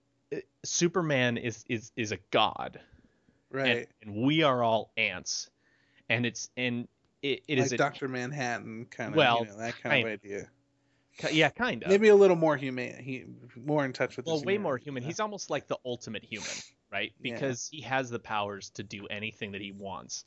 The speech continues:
Speaker 1: or chooses. And it's not even like a choice that he saves people or cares about people. That is just in him, in his personality. And that
Speaker 2: Mm-hmm.
Speaker 1: shines through in the comics so well. But this
Speaker 2: Yeah.
Speaker 1: movie,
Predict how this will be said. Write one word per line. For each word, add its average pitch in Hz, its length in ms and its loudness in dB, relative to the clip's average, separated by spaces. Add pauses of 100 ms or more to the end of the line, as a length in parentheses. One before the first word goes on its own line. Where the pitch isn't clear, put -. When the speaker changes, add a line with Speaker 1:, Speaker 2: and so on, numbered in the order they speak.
(300)
Speaker 1:
or 110 140 0
chooses. 101 680 -6 (380)
And 117 300 2 (260)
it's - 180 -2
not 165 160 2
even 147 160 -2
like 127 200 -2
a 117 40 -8
choice 120 500 -2
that - 140 -6
he 117 140 -4
saves 101 420 -4
people 98 380 -8
or 95 100 -6
cares 101 360 -2
about 95 260 -4
people. 92 300 -8
That 120 180 4
is 147 100 4
just - 300 -6
in 117 200 0
him, 98 280 -2
in 107 120 -4
his 104 180 -6
personality. 101 840 -4
And 113 140 0
that 120 100 2
Speaker 2:
Mm-hmm. - 200 -2
Speaker 1:
shines 127 380 4
through 151 280 -2
in 117 80 -2
the 104 60 -6
comics 113 440 -4
so 101 140 0
well. 139 280 4
But 107 180 -6
this 147 200 -2
Speaker 2:
Yeah. 131 120 2
Speaker 1:
movie, 160 240 -6